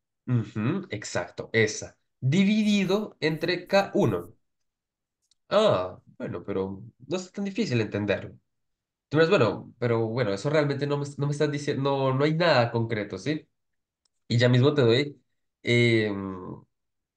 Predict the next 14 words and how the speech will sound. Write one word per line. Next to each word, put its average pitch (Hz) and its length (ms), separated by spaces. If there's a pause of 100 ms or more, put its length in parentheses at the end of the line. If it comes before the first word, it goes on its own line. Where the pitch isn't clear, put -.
(220)
la, 117 280
la 117 140
definición. 107 520
Solamente 131 380
que 120 120
quiero 113 200
que 117 100
antes 131 240
lleguemos 120 460
a 104 80
una 110 260
gráfica 107 460
muy 98 180
importante. 113 640